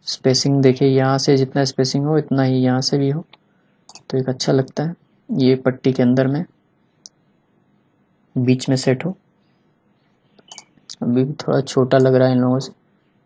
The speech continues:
थोड़ा सा और बड़ा कर लेते हैं, इसको थोड़ा और set कर लेते हैं। अब इसमें address का डाल देते हैं, Double click करेंगे,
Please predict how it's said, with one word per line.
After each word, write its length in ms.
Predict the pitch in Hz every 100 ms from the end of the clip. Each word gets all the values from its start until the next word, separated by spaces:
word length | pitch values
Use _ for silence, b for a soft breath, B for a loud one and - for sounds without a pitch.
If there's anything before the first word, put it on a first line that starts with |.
| -
थोड़ा 440 | 196 180 185 175
सा 120 | 147 135
और 80 |
बड़ा 200 | 127 127
कर 120 | 127 131
लेते 320 | 127 131 180
हैं, 140 | 185
इसको 380 | 170 - - 139 -
थोड़ा 260 | - 139 135
और 160 | 143 147
set 240 | - -
कर 120 | -
लेते 260 | 135 156 -
हैं। 80 | - - B B B B _ _
अब 120 | 147 139
इसमें 360 | 135 - 156
address 360 | 143 127 139 135
का 100 | 151
डाल 180 | 143 135
देते 260 | 139 139
हैं, 120 | 160 175 - - - _ _ _ _ -
Double 220 | 131 147
click 260 | 156 160 156
करेंगे, 340 | 147 147 170